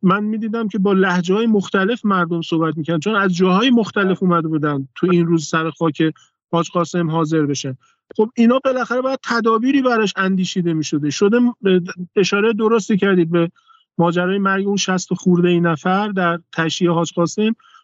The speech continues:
خب اونجا هم قشنگ معلوم بود با بی تدبیری مواجه شدیم که یه همچین اتفاقی افتاد. اگر یکی دو بار این برخوردها صورت بگیره حتماً دیگه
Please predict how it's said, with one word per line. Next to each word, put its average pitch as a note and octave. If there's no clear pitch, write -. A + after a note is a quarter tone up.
خب A3+
اونجا A#3
هم C4+
قشنگ B3+
معلوم B3+
بود B3
با G#3+
بی G3+
تدبیری A3
مواجه G#3
شدیم F3+
که F#3
یه F3+
همچین E3+
اتفاقی D3+
افتاد. C3
اگر C#4
یکی B3+
دو C4+
بار C#4
این B3
برخوردها G#3+
صورت G#3+
بگیره A3
حتماً B3
دیگه C4+